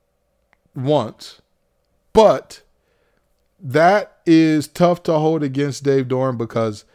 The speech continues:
last year we were playing in a bowl game against U C L A, right? Here's a fun fact about that U C L A team. They had not beaten a single winning team all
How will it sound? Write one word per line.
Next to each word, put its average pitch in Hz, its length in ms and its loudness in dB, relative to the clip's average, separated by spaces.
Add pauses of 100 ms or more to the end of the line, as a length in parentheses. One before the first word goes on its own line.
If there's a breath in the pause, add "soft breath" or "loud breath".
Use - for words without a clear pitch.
(460)
last 160 480 2
year 143 400 -4 (260)
we 139 200 -2
were 165 160 2
playing 175 300 -2
in 165 80 -4
a 160 40 -2
bowl 156 280 0
game 147 260 -6
against 135 320 -8
U 135 140 -2
C 131 200 -6
L 123 140 -4
A, 76 80 -16 (260)
right? 123 320 -4 (720 soft breath)
Here's 170 240 4
a 180 80 2
fun 147 280 -2
fact 147 260 -2
about 135 240 -4
that 131 180 -2
U 123 140 -6
C 120 200 -8
L 120 160 -2
A 190 160 2
team. 92 340 -12 (680)
They 175 640 2
had 160 380 -2
not 139 680 -6
beaten 131 540 -6 (300)
a 123 180 -2
single 214 1000 0
winning 190 400 -2
team 165 580 -4 (680)
all 175 720 2